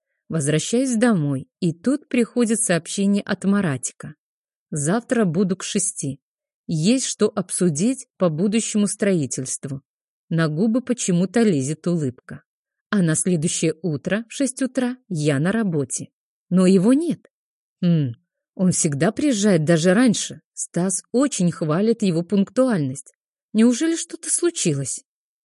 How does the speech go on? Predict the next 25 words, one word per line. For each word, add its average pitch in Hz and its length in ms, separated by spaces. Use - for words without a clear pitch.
На 160 160
сердце 247 480
как-то - 460
неспокойно. 156 880
Я 170 280
пытаюсь 247 540
направить 202 640
мысли 196 440
в 175 60
рабочее 165 540
русло, 147 440
особенно 185 720
когда 175 360
на 170 140
часах - 560
девять. 147 720
Гаврила 170 640
вовсю 214 420
командует 208 640
рабочими, 190 840
а 196 120
Марата 165 720
всё - 280
ещё 175 280
нет. 262 320